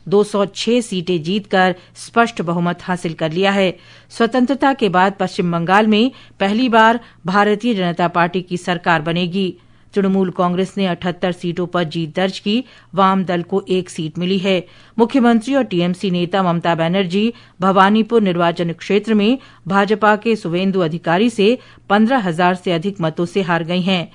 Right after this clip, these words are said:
नंदीग्राम सीट से भी सुवेंदु अधिकारी ने जीत दर्ज की। बहरामपुर सीट से कांग्रेस उम्मीदवार अधीर रंजन चौधरी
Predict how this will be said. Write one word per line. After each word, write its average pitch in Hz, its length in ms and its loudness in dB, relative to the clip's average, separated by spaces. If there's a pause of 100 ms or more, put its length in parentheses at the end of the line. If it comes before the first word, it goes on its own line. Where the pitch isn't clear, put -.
(300)
नंदीग्राम 185 540 0
सीट 190 280 -6
से 202 180 0
भी 208 180 -2
सुवेंदु 175 420 -2
अधिकारी 175 460 -2
ने 190 160 0
जीत 165 320 -6
दर्ज 175 220 -4
की। 208 260 -2 (400)
बहरामपुर 196 500 2
सीट 214 240 -2
से 254 280 4 (320)
कांग्रेस 214 400 4
उम्मीदवार 185 580 2 (260)
अधीर 202 400 0
रंजन 175 300 0
चौधरी 190 640 0